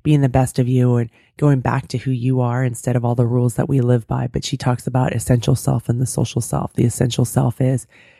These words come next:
who you were the day you were born, basically your soul. And the social self is who we've been programmed to be, who were we told that would be acceptable. And my words for it is, you know, being the best of you, evolving back to yourself or,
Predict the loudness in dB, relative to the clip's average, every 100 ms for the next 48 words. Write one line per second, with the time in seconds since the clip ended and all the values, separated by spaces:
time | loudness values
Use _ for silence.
0 | _ 2 4 6 4 4 4 2 2 2
1 | 2 0 0 2 0 -2 -2 -2 -2 -2
2 | 0 0 0 2 2 0 -4 _ _ -6
3 | -2 0 -2 -4 -6 -6 -6 -6 -2 0
4 | 0 -2 -4 -2 -2 -2 -4 -6 -2 -2
5 | -4 -12 _ _ _ 0 2 4 0 0
6 | -2 0 -2 -2 -2 -2 -4 -4 -6 -6
7 | -6 -6 -8 -16 _ _ _ -2 0 2
8 | 4 4 2 0 -2 0 0 0 -2 -4
9 | -4 -4 -4 -4 -2 -2 -2 -2 -2 -2
10 | 2 2 2 0 _ _ -2 0 2 0
11 | 0 -2 -2 -4 -2 0 0 -2 -4 -4
12 | -4